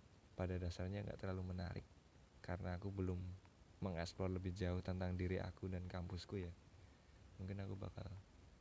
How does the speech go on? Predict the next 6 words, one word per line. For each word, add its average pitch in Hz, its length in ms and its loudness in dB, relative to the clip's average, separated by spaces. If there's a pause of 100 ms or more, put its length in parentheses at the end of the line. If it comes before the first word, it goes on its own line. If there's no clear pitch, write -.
nemuin 92 320 0
hal-hal 87 320 2
menarik 90 400 0
di 92 240 0 (1300)
cerita-cerita 90 640 -2
selanjutnya. 87 560 0